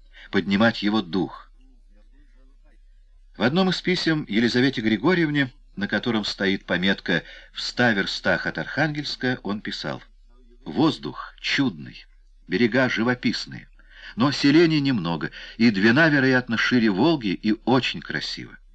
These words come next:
Будь, например, Коровин работящий человек, он бы в одну летнюю поездку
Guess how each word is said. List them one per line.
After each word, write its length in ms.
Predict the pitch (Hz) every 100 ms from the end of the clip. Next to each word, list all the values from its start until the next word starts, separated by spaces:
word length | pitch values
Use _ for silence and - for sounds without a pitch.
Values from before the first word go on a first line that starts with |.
| - - - - - -
Будь, 220 | - 165
например, 420 | 151 139 139 151
Коровин 540 | 135 123 131 156 135 113
работящий 640 | 110 120 - 139 - 120
человек, 600 | - 117 113 147 139 - - - - -
он 200 | 127 131
бы 120 | 135
в 60 | 131
одну 260 | 123 143
летнюю 420 | 139 147 139 135
поездку 680 | 123 123 135 147 - 135 127